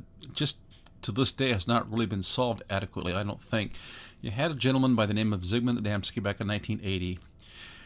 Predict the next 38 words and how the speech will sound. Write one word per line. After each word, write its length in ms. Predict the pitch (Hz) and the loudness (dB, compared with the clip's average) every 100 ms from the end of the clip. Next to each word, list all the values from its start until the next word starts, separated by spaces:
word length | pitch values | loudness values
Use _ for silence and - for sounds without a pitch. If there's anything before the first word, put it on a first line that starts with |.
| - - | -20 2
He 140 | 135 | 8
was 200 | 143 135 | 8 8
due 180 | 110 165 | 8 8
to 80 | 180 | 8
go 140 | 160 | 8
to 80 | 151 | 8
a 80 | 110 | 8
wedding 440 | 104 117 139 113 | 8 6 6 6
the 160 | 90 92 | 4 0
following 520 | - 135 131 117 104 | 4 8 8 6 4
day, 400 | 110 120 104 98 | 6 6 6 6
him 240 | 90 101 | 2 4
and 80 | 113 | 4
his 140 | 101 101 | 2 0
wife. 520 | 101 104 101 - - - - - - - - - - | 2 4 2 -2 -10 -16 -20 -20 -20 -20 -20 -20 -2
He 80 | 120 | 2
said 240 | - 190 | 4 4
he 100 | 180 | 4
needed 180 | 170 147 | 2 2
to 40 | |
go 160 | 127 143 | 2 6
out 120 | 139 | 6
and 80 | 113 | 6
do 80 | 123 | 4
a 20 | |
little 180 | 120 110 | 4 2
shopping, 520 | - 135 123 117 104 | 2 6 6 4 0
so 160 | - 113 | 2 2
he 80 | |
left 260 | 110 127 - | 2 2 0
the 80 | 98 | 0
house, 540 | 113 107 92 - - 104 85 - | 2 2 2 0 -2 -4 -8 -2
on 200 | 101 131 | 0 2
foot 320 | - - 143 | 0 -2 0
as 100 | 107 | 0
I 140 | 107 113 | 0 0
understand 520 | 98 - - 98 90 | 0 -2 0 0 0
it. 120 | 80 | -4